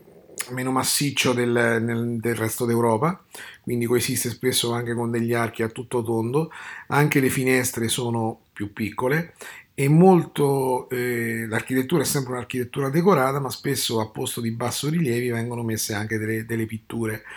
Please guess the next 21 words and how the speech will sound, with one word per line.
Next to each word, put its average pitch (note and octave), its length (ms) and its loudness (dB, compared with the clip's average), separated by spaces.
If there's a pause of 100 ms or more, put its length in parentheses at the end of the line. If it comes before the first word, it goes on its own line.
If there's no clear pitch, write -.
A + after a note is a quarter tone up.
(300)
eh, G2+ 180 -4
come A#2 220 -4
possiamo A2+ 400 -6
ben B2 220 -6
vedere A#2 420 -2
nella, G#2 520 -6 (760)
nella, A2 600 -6
nella G#2+ 180 -6
facciata A2+ 320 -6
del G#2+ 120 -4
Duomo G#2+ 340 -4
di, G2+ 300 -8 (400)
eh, A#2 400 -6
di A#2+ 140 -2
Orvieto. G2+ 380 -8 (600)
In, B2 300 -8 (840)
possiamo B2 380 -2
quindi C#3 260 2
dire B2 300 0
che A2+ 220 -2
spesso A2+ 540 -2